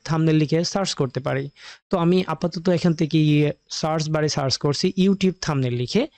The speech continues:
YouTube থাম্বনেল লিখে সার্চ করার সাথে সাথে এখানে চলে আসবে, just আমি এখানে ক্লিক করব। এবার এখান থেকে আমরা create a blank YouTube thumbnail এখানে ক্লিক করছি। দেখতে পাচ্ছেন আমাদের সামনে একটা ব্ল্যাঙ্ক ক্যানভাস ওপেন হয়ে গেছে। আজকের এই টিউটোরিয়াল পারপাস আপনাদের সামনে একটা বাংলায়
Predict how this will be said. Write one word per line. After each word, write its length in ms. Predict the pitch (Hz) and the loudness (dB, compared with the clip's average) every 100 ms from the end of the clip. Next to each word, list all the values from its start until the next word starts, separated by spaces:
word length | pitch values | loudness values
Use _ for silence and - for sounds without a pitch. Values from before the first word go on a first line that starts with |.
| - | -2
YouTube 320 | 208 233 254 226 | 0 2 0 0
থাম্বনেল 280 | 175 165 165 | 0 2 2
লিখে 300 | 160 180 190 | 2 0 0
সার্চ 300 | - 196 185 | -4 -4 -4
করার 180 | - 147 | -2 -2
সাথে 240 | 139 156 170 | 0 0 2
সাথে 220 | 196 196 | 2 0
এখানে 180 | 151 143 | 0 0
চলে 240 | 151 143 | 2 2
আসবে, 300 | 139 156 269 | 0 0 0
just 340 | 180 196 - | 2 0 0
আমি 140 | 160 156 | 0 0
এখানে 200 | 147 165 | 0 0
ক্লিক 240 | - 190 | 2 0
করব। 240 | - 135 127 131 | 0 -4 -4 -8
এবার 440 | 113 _ - 240 | -12 _ -4 -2
এখান 200 | 240 233 | 2 2
থেকে 220 | 202 170 | 2 0
আমরা 200 | 143 156 - | 0 -2 -4
create 300 | - 202 214 185 | 0 0 2 0
a 20 | 160 131 | 0 0
blank 260 | 170 185 208 190 165 | 0 0 -2 0 2
YouTube 300 | 160 160 - | 2 0 -2
thumbnail 360 | 160 151 190 269 | -2 2 2 2
এখানে 220 | 165 151 | 2 0
ক্লিক 220 | 131 139 | 2 -2
করছি। 460 | - 139 - 202 294 _ _ _ _ _ - | 0 -2 0 0 0 _ _ _ _ _ -2
দেখতে 200 | 165 180 | -2 0
পাচ্ছেন 360 | 175 - 247 | -2 0 2
আমাদের 300 | 254 175 175 | 2 2 2
সামনে 300 | 175 202 180 | 2 2 2
একটা 180 | 180 185 | 0 -2
ব্ল্যাঙ্ক 440 | 143 147 156 175 165 | 0 0 0 0 0
ক্যানভাস 520 | 160 147 147 170 - | -2 0 2 0 -2
ওপেন 280 | 151 - 160 | -4 0 2
হয়ে 180 | 160 165 | 2 2
গেছে। 280 | 156 - 202 | 0 0 -2
আজকের 260 | 175 - 226 | -2 0 0
এই 120 | 233 | 0
টিউটোরিয়াল 480 | - 190 170 147 135 | 2 2 2 2 0
পারপাস 440 | 147 139 208 - | -2 -2 -2 -4
আপনাদের 380 | - 151 156 160 | -6 -4 0 0
সামনে 240 | - 160 160 | 0 -2 -2
একটা 160 | - 131 | -2 -4
বাংলায় 720 | 104 156 160 165 160 165 | -2 0 2 2 2 0